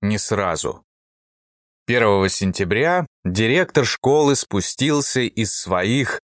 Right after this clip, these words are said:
заоблачных кабинетных вершин и на втором уроке зашел в седьмой Б класс, где учился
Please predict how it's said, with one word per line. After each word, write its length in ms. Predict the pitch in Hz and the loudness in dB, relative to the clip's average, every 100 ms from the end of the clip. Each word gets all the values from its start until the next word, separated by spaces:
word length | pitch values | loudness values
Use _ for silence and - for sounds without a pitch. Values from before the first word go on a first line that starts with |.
| _ | _
заоблачных 1120 | 98 92 87 92 160 127 127 - - 123 117 - | -6 -2 0 2 2 2 -2 -2 -2 -2 -4 -6
кабинетных 840 | 101 85 90 98 107 - 90 85 | -6 -4 -4 -2 -4 -4 -6 -6
вершин 720 | 82 85 - - 135 165 156 131 _ _ _ - | -8 -8 -6 -6 -4 -4 -4 -8 _ _ _ -6
и 120 | 143 | -4
на 140 | 123 | -2
втором 600 | - 117 104 98 82 73 _ | -2 -2 0 0 -2 -6 _
уроке 580 | 113 101 113 156 - 127 | -4 0 2 0 0 0
зашел 540 | 101 82 - 120 135 | 0 -2 0 0 0
в 80 | 113 | -2
седьмой 640 | - 98 87 87 90 90 82 _ | -4 -4 -2 -2 -2 -4 -8 _
Б 400 | 85 80 95 95 | -14 -6 -4 -4
класс, 580 | - 80 82 60 - - _ _ _ | -8 -4 -4 -2 -6 -10 _ _ _
где 320 | 95 92 131 | -10 -4 0
учился 720 | 151 104 - 98 95 - 92 | 0 0 -2 -2 -2 -2 -2